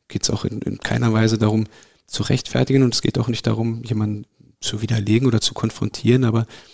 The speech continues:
für mich ist das, ähm, erstens nicht so, nicht so präsent, ähm, zweitens auch nicht so wichtig, aber wenn's jemanden gibt, der sich, ähm, der sich objektiv und auf eine seriöse Art und Weise damit beschäftigen möchte, dann,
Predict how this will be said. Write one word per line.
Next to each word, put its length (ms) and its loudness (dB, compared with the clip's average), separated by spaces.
für 160 0
mich 140 2
ist 160 2
das, 340 0
ähm, 300 -8
erstens 380 -2
nicht 160 -2
so, 280 0
nicht 240 -4
so 100 -2
präsent, 680 -2
ähm, 320 -2
zweitens 440 -4
auch 100 -6
nicht 160 -6
so 160 -10
wichtig, 320 -4
aber 220 0
wenn's 200 -2
jemanden 260 4
gibt, 240 0
der 80 2
sich, 400 -4
ähm, 320 -4
der 80 -2
sich 300 -8
objektiv 720 -2
und 280 -4
auf 180 -4
eine 80 0
seriöse 500 2
Art 160 -2
und 140 -4
Weise 240 0
damit 240 0
beschäftigen 520 -4
möchte, 320 -4
dann, 400 -8